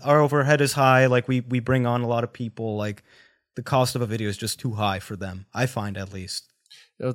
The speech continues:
Speaker 2: think of it like this, is because they're, they're going to these other companies with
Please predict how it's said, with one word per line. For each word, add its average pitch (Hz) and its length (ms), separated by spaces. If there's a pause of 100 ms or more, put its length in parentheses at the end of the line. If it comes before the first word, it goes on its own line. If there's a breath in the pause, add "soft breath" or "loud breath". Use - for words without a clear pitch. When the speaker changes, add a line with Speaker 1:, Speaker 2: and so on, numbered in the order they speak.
Speaker 2:
think 147 160
of 151 80
it 131 100
like 113 160
this, 110 240
is 104 140
because 107 380
they're, 113 380 (420)
they're 110 120
going 117 240
to 123 80
these 113 180
other 110 180
companies 107 600
with 101 260